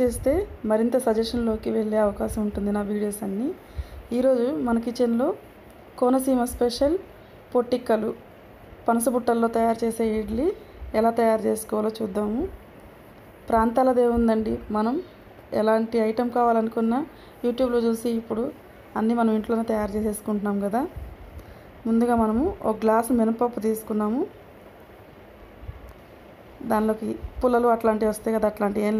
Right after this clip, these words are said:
లేకుండా అన్నీ శుభ్రంగా ఏరేసుకొని ఒక రెండు మూడు సార్లు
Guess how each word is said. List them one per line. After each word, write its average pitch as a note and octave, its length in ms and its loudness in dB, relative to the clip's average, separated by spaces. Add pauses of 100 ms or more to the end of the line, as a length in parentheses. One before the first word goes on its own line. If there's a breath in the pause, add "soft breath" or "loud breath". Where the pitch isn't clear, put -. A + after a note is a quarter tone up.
లేకుండా G#3+ 400 -2
అన్నీ G#3+ 160 0 (120)
శుభ్రంగా G#3+ 400 -2 (120)
ఏరేసుకొని A3 520 -2 (840 loud breath)
ఒక A#3 140 -8
రెండు A#3+ 220 4
మూడు A#3 180 0
సార్లు A3+ 300 2